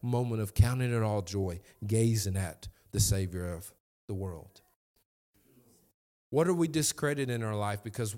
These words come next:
it's inconsistent or because it rubs us the wrong way? What are we discrediting in our life because it's, it's unideal or because it causes friction or because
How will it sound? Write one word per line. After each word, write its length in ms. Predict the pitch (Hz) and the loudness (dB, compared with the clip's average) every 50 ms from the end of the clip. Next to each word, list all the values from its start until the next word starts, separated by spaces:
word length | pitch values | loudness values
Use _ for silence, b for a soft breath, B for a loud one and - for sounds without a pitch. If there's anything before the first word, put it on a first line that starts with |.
| - | -8
it's 240 | 113 113 113 - - | -6 -6 -4 -6 -6
inconsistent 760 | - 127 127 127 120 127 110 - - 127 113 - - 110 101 | -6 -6 -6 -6 -4 -4 -4 -4 -4 -4 -4 -4 -4 -4 -2
or 100 | 104 107 | -2 -2
because 320 | 101 107 - - 127 107 | -4 -6 -6 -4 -2 -2
it 60 | 117 | 0
rubs 320 | 104 98 110 113 110 104 113 | 0 0 0 0 0 -2 -4
us 160 | 107 101 - | -6 -6 -6
the 80 | - 101 | -6 -6
wrong 300 | 101 101 98 95 95 95 | -6 -4 -4 -6 -6 -8
way? 260 | 98 95 87 92 - _ _ _ _ _ _ _ _ _ _ _ _ _ _ _ _ _ _ _ _ b b b b b | -8 -10 -10 -12 -16 _ _ _ _ _ _ _ _ _ _ _ _ _ _ _ _ _ _ _ _ b b b b b
What 180 | b 131 151 170 | b -2 0 2
are 60 | 175 | 2
we 140 | 160 160 156 | 2 0 0
discrediting 720 | 135 156 147 - - - 156 147 139 139 120 123 120 117 | 0 0 0 0 0 0 -2 0 0 0 -2 -2 -2 -2
in 120 | 113 107 107 | -2 -2 -2
our 120 | 104 101 | -2 -2
life 240 | 101 104 104 104 101 | 0 0 -2 -2 -4
because 280 | - 110 - 123 113 107 | -6 -4 -2 -2 0 0
it's, 160 | 117 101 - 104 B B | -2 -2 -4 -6 B B
it's 180 | 135 131 - - - | -2 -2 -2 -4 -4
unideal 600 | 135 135 127 123 117 117 101 123 123 120 117 107 | -2 -2 -2 -2 -2 -4 -4 -2 -2 -2 0 -2
or 140 | 104 104 101 | -2 -2 -4
because 300 | 101 107 - 143 120 107 | -4 -4 -2 -2 -2 -2
it 100 | 120 - | -4 -2
causes 360 | 131 120 120 113 117 110 - | -2 -2 -2 -2 -4 -4 -4
friction 500 | - - 151 151 131 - - 127 113 107 | -4 -4 -4 -6 -6 -6 -6 -6 -4 -4
or 200 | 104 107 107 101 | -4 -4 -4 -4
because 440 | - - - 117 - 139 127 113 | -6 -12 -14 -8 -4 -4 -4 -4